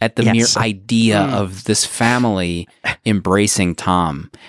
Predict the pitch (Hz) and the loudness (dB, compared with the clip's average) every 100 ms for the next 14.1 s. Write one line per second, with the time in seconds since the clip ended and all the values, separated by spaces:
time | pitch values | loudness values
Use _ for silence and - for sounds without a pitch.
0 | - 113 117 107 101 - 165 - - 160 | -8 -2 2 2 0 0 0 2 2 2
1 | 165 175 - 139 160 170 - 78 76 - | 2 0 -2 2 4 2 0 -4 -2 -4
2 | 113 135 127 123 110 104 - 147 151 80 | 0 2 4 4 2 0 0 0 2 0
3 | - 101 104 98 - 131 117 117 - - | -2 -2 0 0 0 -2 -2 -2 -2 0
4 | 110 - 90 82 - 92 - 98 90 87 | 0 0 -2 -4 -6 -6 -4 -4 -4 -6
5 | - 92 - 101 104 98 85 80 - _ | -6 -6 -4 0 2 2 0 -4 -14 _
6 | _ _ - 98 87 85 - 127 123 107 | _ _ -2 0 2 0 0 2 2 2
7 | 117 101 - 110 101 98 92 85 80 104 | 0 0 0 0 2 2 0 -2 -2 0
8 | 95 82 87 95 92 80 95 - 92 113 | 2 0 -2 0 -2 -2 -4 -4 -4 -2
9 | - 90 78 76 - _ - 92 87 78 | -2 -2 -4 -8 -16 _ -6 -4 -4 -6
10 | 80 - 82 69 - _ _ _ _ _ | -8 -8 -8 -8 -12 _ _ _ _ _
11 | _ _ _ 139 139 139 - 139 123 - | _ _ _ 2 2 2 -2 0 0 2
12 | 147 160 175 135 120 - 127 127 123 127 | 2 2 2 2 0 0 2 4 2 0
13 | 131 - _ - 120 107 117 117 113 113 | -2 -10 _ -4 -2 0 2 2 2 0